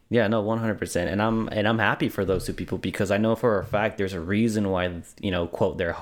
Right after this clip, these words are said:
they're hoarding those. There's a reason they buy so many. You know, the sneaker guy, he probably didn't have a lot of sneakers growing up as a kid, or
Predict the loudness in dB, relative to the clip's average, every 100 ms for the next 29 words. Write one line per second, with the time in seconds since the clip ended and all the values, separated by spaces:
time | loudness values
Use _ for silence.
0 | -4 -4 0 4 4 2 -6 -6 -8 -6
1 | -4 0 0 0 -2 -2 -2 -2 -4 0
2 | 0 0 -4 -14 -20 -20 -6 -4 -2 0
3 | 2 2 2 2 2 0 0 2 2 0
4 | 0 0 0 0 -2 -4 -2 -2 0 -2
5 | -4 -6 -4 2 2 2 0 0 -4